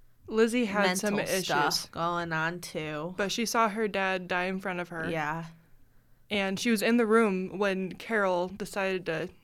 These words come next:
Speaker 1: well, she had to kill, or not kill, but before reanimation,
Speaker 2: Yeah.
Speaker 1: do the job. That's what I'm trying to say.
Speaker 2: Yeah. What would be the term for that?
Speaker 1: I don't know, 'cause it's not killing him if he's already gone.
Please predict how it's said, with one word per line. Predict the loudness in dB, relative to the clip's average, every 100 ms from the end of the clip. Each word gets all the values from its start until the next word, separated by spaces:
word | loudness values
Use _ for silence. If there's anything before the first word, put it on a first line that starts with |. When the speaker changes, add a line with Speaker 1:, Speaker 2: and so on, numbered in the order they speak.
| -8 2
Speaker 1:
well, | 2 2 0
she | 2 4
had | 8 8 6
to | -2
kill, | -2 -4 -2 -4 -12 _ -20 0
or | 4 4 0 -2
not | 0 0 -2
kill, | -4 -2 0
but | 0 -2 -6 _ _ _ -20 _ _ _ _ -20 -20 -20 -20 -20 -20 -20 -20 -20 -20 -20 -20 -20 -18 2
before | 4 8 10
reanimation, | 10 6 4 0 -2 -4 -6 -10 -14 -20 -12
Speaker 2:
Yeah. | 0 4
Speaker 1:
do | 6
the | 6
job. | 4 2 0 -6 -6
That's | -4 -4
what | -4
I'm | -6 -6
trying | -8 -10
to | -10
say. | -10 -10
Speaker 2:
Yeah. | -10 -8 -8 -10 -12 -2
What | 0
would | 0 2
be | 2
the | 0
term | -4 -6 -4 -6
for | -8 -10
that? | -10 -10 -10 -4
Speaker 1:
I | 0
don't | 2 2
know, | 0 -2 -20 _
'cause | -4 -2
it's | 0
not | 0 0
killing | -2 0 0
him |
if | -2 -4
he's | -2
already | -2 -4 -4 -6
gone. | -6 -8 -8 -10